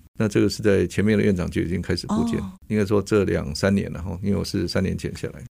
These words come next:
Speaker 1: 我们补进来的人力呢，其实是一个非常完整的一个 team，对任何的一个术式大概都有办法处理，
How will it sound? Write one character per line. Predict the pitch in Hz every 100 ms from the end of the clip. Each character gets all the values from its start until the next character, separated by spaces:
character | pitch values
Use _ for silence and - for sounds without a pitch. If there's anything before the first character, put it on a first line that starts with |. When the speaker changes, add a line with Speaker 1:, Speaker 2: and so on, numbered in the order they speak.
| _ _ -
Speaker 1:
我 | 95
们 | 92
补 | 92
进 | - 113
来 | 87
的 | 87
人 | 85 90
力 | 92
呢， | 85
其 | 80 85
实 | - 90 85 82
是 | - 90
一 | 87
个 | 92
非 | 92
常 | 90
完 | 80 82
整 | 85 -
的 | - - - 113 -
一 |
个 | 87
team， | 82 92 101 - _ _ -
对 | 101 90
任 | 101 95
何 | 80 87
的 | 82
一 | 82
个 | - 78 - - - -
术 | - 95
式 | - 95
大 | 92
概 | 90
都 | 87 85 85
有 | -
办 | 87
法 | 71
处 | - -
理， | -